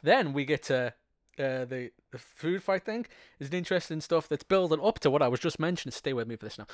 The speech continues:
It's building up to interesting, like, the, uh, this was never about the food thing because the Big Show's preparing meals that kids eat. And it's, it's a joke about what fussy eaters kids are and how they only eat things that are dinosaur shaped, basically, which is a quite nice thing, but it's so obvious you see it coming.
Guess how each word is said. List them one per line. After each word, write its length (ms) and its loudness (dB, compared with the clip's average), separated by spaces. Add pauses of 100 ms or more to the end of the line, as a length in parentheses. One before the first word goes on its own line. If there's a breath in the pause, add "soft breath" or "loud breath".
(240 loud breath)
It's 100 -20
building 300 4
up 100 2
to 360 8
interesting, 560 4
like, 220 -2
the, 300 0
uh, 240 -2 (100)
this 200 -2
was 200 4
never 220 4
about 220 4
the 60 -10
food 280 0
thing 240 -4
because 320 0
the 80 0
Big 200 -2
Show's 200 2
preparing 520 -4
meals 280 -2
that 140 -16
kids 300 -6
eat. 200 -8
And 80 -6
it's, 140 -8
it's 180 -4
a 40 -6
joke 300 2
about 220 0
what 120 -2
fussy 320 -6
eaters 340 -8
kids 280 -6
are 180 -2
and 80 -6
how 120 -6
they 100 -4
only 280 -4
eat 60 -16
things 200 -8
that 60 -8
are 40 -8
dinosaur 480 -8
shaped, 340 -14
basically, 460 -14
which 180 -16
is 120 -10
a 60 -8
quite 200 -10
nice 180 -14
thing, 280 -14
but 160 -8
it's 200 -12
so 260 -8
obvious 300 -10
you 60 -12
see 120 -16
it 100 -16
coming. 180 -14